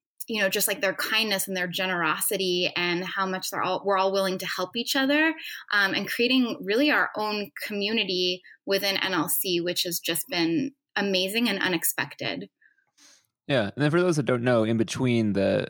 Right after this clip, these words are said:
Speaker 2: the six training weekends, there's groups of the fellows. So again, there's twenty of them, and they get split up a little bit in groups of four or five called E L P groups. And those folks meet in between. So for your E L P group, what kind of activities did you two, did you do in between each of the sessions?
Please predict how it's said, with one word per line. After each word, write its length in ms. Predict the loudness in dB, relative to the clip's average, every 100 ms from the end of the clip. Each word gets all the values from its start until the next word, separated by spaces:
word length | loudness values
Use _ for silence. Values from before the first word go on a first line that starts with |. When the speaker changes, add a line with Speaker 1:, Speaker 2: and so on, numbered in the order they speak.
| -6
Speaker 2:
the 120 | -4
six 280 | -2 -2 -2
training 340 | 0 2 2
weekends, 720 | 0 0 0 2 0 -2 -6 -4
there's 440 | 0 2 2 0 -6
groups 340 | 0 -2 2
of 260 | 0 0 -4
the 80 | -2
fellows. 440 | 2 4 2 2
So 60 | 0
again, 140 | 2
there's 140 | 0
twenty 240 | 0 2 2
of 100 | 2
them, 220 | 2 2
and 80 | 2
they 180 | 0 -2 -4
get 140 | -4
split 240 | 0 0
up 140 | 2 2
a 20 |
little 160 | 2 2
bit 160 | 0
in 80 | 0
groups 220 | -4 -6
of 80 | -6
four 180 | 0 0
or 60 |
five 320 | 2 2 0 -2 -20 -20 -8
called 200 | -2 -2 2
E 60 |
L 100 | 0
P 200 | 2 0
groups. 280 | 2 0 0
And 80 | 0
those 160 | 0
folks 460 | 0 0 0 -4 -6
meet 260 | -2 -2 -2
in 140 | -4
between. 540 | -4 -2 0 2 0
So 120 | 0 0
for 120 | 2
your 160 | 2
E 160 | 2 2
L 100 | 2
P 120 | 2
group, 200 | 2 2
what 140 | 2 0
kind 100 | 2
of 80 |
activities 480 | 0 0 2 2 2
did 100 | 2
you 80 | 0
two, 480 | 0 2 2 2 -2 -4
did 160 | 0 0
you 80 |
do 260 | 2 2 2
in 140 | 0 -2
between 600 | -2 0 2 2 0 -2
each 160 | -4 -2
of 60 |
the 80 | -2
sessions? 500 | -2 -2 -2 -10